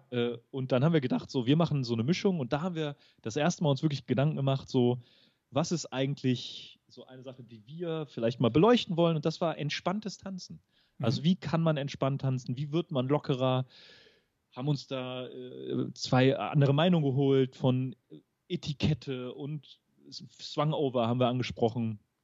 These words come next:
Speaker 2: Yes.
Speaker 1: Ähm, also wirklich, da, also, und <laughs> da, da haben wir geredet von unserem wunderschönen Agro-Schimscham.
Speaker 2: Ja, und wir wollten eigentlich ja mal, äh, wollten wir da nicht auch so eine, so eine Foto-Challenge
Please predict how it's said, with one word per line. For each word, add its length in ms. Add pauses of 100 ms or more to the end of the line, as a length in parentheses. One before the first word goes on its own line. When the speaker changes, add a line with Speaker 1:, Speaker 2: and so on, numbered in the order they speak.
Speaker 2:
Yes. 420 (140)
Speaker 1:
Ähm, 560 (760)
also 280
wirklich, 380
da, 100
also, 200
und 360
<laughs> 40
da, 60
da 280
haben 100
wir 100
geredet 360
von 120
unserem 300
wunderschönen 360
Agro-Schimscham. 880
Speaker 2:
Ja, 220
und 140
wir 120
wollten 220
eigentlich 300
ja 100
mal, 760
äh, 1200
wollten 140
wir 60
da 160
nicht 180
auch 120
so 80
eine, 260
so 60
eine 180
Foto-Challenge 880